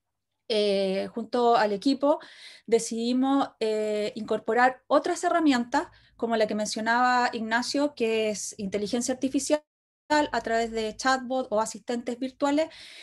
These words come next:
que, eh, acompañan al, al, al estudiante duran-, mientras está en el, dentro del juego y, y, y haya una mayor interacción entre, entre la máquina y, y el usuario, con cosa de que, eh,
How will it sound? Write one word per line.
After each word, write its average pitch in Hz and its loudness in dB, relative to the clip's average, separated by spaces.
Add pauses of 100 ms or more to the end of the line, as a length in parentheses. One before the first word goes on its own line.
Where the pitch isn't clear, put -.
(160)
que, 226 4 (100)
eh, 202 0
acompañan 285 2
al, 330 -2
al, 277 0
al 262 -2
estudiante 294 2
duran-, 254 2
mientras 269 2
está 254 -2
en 269 4
el, 302 2
dentro 285 2
del 294 2
juego 269 0 (480)
y, 226 -2 (260)
y, - -8
y 233 4
haya 285 8
una 294 8
mayor 247 2
interacción 294 0 (640)
entre, 285 4
entre 262 2
la 233 -2
máquina 302 2 (420)
y, 262 -4
y 240 -2
el 262 0
usuario, 180 -2
con 240 -6 (140)
cosa 269 0
de 262 2
que, 226 0
eh, 202 -2